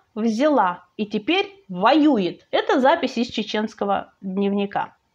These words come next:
То есть вот некоторые женщины даже таким образом оказались на войне. Ну, понятно, что,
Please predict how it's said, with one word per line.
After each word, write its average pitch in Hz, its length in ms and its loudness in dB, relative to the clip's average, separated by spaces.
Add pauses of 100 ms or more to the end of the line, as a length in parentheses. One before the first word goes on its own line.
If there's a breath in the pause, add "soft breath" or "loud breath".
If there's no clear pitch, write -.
(680 loud breath)
То 453 120 6
есть 392 360 6
вот 370 240 4
некоторые 285 540 4
женщины 349 560 4
даже 294 360 6
таким 277 460 2
образом 233 800 2 (100)
оказались 220 840 0 (240)
на 233 220 2
войне. 233 540 2 (160)
Ну, 381 120 2
понятно, 330 480 4
что, 214 400 0